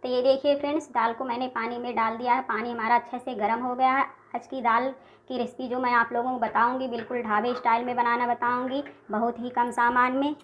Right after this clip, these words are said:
तो चलिए फ्रेंड्स, इसमें मैं डाल देती हूँ आधा चम्मच हल्दी।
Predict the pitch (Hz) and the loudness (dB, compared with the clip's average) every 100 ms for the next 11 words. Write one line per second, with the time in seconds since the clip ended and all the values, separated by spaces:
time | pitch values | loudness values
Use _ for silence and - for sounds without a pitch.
0 | - 233 240 254 254 254 285 - - _ | -14 -8 -4 -4 -4 -2 -2 -4 -12 _
1 | 220 - 254 254 285 349 - - _ - | -14 -8 -4 2 2 2 -6 -20 _ -4
2 | 214 226 233 233 254 254 277 247 226 247 | 2 2 2 -4 -6 -4 2 4 4 2
3 | 240 240 254 311 453 - _ _ _ - | -2 -2 2 2 2 -12 _ _ _ -4
4 | 214 220 311 | -2 2 4